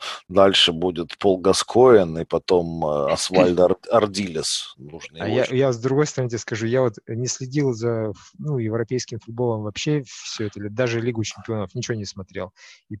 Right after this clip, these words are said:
Speaker 2: первый раз, когда я прочитал название Тоттенхэм, это было в новости, что они подписали Алекс Морган.
Speaker 1: А,
Speaker 2: Если
Speaker 1: да,
Speaker 2: ты
Speaker 1: да, да, да, да,
Speaker 2: <laughs>
Speaker 1: при-,
Speaker 2: знаешь такую.
Speaker 1: ну, это, кстати, прекрасный ход. Это, это, это очень сильный ход. Э,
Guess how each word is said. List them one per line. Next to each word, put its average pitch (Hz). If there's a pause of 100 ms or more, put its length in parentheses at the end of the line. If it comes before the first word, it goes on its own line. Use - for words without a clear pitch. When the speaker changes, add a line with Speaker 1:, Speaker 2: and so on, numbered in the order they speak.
(100)
Speaker 2:
первый 127
раз, 123
когда 120
я 113
прочитал 117
название 113
Тоттенхэм, 139 (300)
это 117
было 117
в 110
новости, 127
что -
они 113
подписали 107
Алекс 107
Морган. 113 (680)
Speaker 1:
А, 104
Speaker 2:
Если 95
Speaker 1:
да, 120
Speaker 2:
ты 92
Speaker 1:
да, 95
да, 82
да, 80
да, 69
Speaker 2:
<laughs> -
Speaker 1:
при-, 110
Speaker 2:
знаешь 120
такую. 101
Speaker 1:
ну, 135 (300)
это, 165
кстати, -
прекрасный 139
ход. -
Это, - (160)
это, 98
это 101
очень 92
сильный 67
ход. -
Э, 65